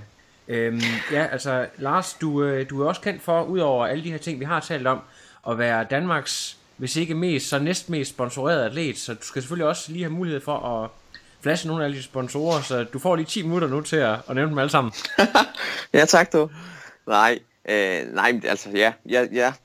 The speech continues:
Speaker 2: har der nogen, der, der hjælper mig lidt, øh, i større eller mindre grad, og det er jo, det er jo uundværligt, når man, når man vil, vil det på det niveau, som, som jeg og, og mange andre gerne vil.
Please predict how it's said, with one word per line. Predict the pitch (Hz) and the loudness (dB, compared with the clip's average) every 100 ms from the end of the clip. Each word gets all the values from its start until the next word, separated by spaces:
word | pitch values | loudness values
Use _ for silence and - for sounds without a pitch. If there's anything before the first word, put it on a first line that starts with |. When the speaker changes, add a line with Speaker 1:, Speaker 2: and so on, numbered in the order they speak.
| - | -16
Speaker 2:
har | 127 139 | -6 0
der | 113 | 2
nogen, | 117 139 | 2 0
der, | 123 104 | 0 0
der | 98 | 0
hjælper | 104 127 131 107 | 0 0 0 -4
mig | 101 107 | -4 -2
lidt, | 120 - | -2 -2
øh, | 104 101 98 107 _ - | -4 -2 -6 -10 _ -14
i | 113 113 | -12 -8
større | - 123 | 2 4
eller | 123 101 101 | 4 4 0
mindre | 120 120 113 | 0 0 2
grad, | 107 117 107 | 4 4 4
og | 107 | 2
det | 117 | 2
er | |
jo, | 113 104 104 _ - - - - _ | 4 2 -2 _ -20 -20 -20 -20 _
det | 123 | 2
er | 123 | 4
jo | 113 104 - | 4 2 -2
uundværligt, | - 123 110 110 107 95 | 4 6 8 8 8 6
når | 95 | 2
man, | 98 95 98 - - _ | 2 0 -2 -8 -20 _
når | - 104 | -4 0
man | 101 101 | 2 4
vil, | 113 120 123 _ | 4 4 2 _
vil | - 117 120 | 2 4 6
det | 120 | 4
på | 120 | 4
det | 113 | 4
niveau, | 117 107 117 131 | 4 6 4 4
som, | - 98 98 | 0 0 0
som | - 107 104 | -2 2 6
jeg | 101 110 | 8 8
og, | 107 - | 6 2
og | 107 | 2
mange | 101 113 107 | 4 4 4
andre | 110 113 | 4 4
gerne | 104 107 | 2 2
vil. | 107 107 | 2 0